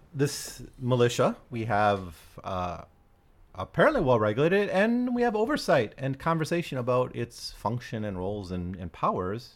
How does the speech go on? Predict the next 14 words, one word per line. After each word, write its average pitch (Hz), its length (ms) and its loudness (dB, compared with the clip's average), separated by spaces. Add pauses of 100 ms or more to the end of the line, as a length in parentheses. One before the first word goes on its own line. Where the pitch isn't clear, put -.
in, 110 220 -8
in 123 140 -8
the 135 80 -8
press. - 380 -12 (800)
All 165 400 -2
good 139 240 -6
stuff, - 480 -14 (3000)
I - 140 -12
guess. - 400 -14 (1700)
Um, 104 220 -16 (1600)
stuff - 240 0
on 226 100 0
religion. 107 680 -2
Uh, 101 500 -6